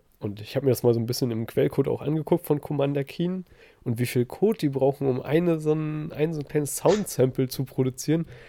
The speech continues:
aus wie vielen einzelnen Frequenzen das halt besteht. Das ist echt schon Wahnsinn. Und, äh,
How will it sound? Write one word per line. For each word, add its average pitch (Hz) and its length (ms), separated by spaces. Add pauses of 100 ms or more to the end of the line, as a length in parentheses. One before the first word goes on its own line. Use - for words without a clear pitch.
(120)
aus - 180
wie 170 80
vielen 143 300
einzelnen 160 800
Frequenzen 190 580
das 113 160
halt 120 160
besteht. 147 420 (360)
Das 107 160
ist - 80
echt - 160
schon 131 160
Wahnsinn. 117 440
Und, 110 300 (500)
äh, 151 140